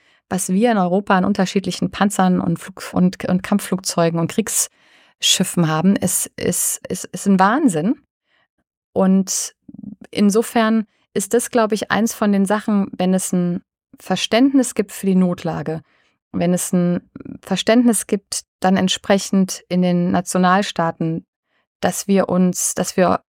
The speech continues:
uns befähigen müssen, dann gehört dazu eben in Europa organisierter aufzutreten. Also gemeinsam beschaffen,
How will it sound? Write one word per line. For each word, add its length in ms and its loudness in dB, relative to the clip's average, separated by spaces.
uns 240 0
befähigen 560 2
müssen, 240 -4
dann 120 0
gehört 300 0
dazu 300 -2
eben 340 0
in 160 2
Europa 680 2
organisierter 760 2
aufzutreten. 640 -6
Also 480 0
gemeinsam 560 4
beschaffen, 640 -2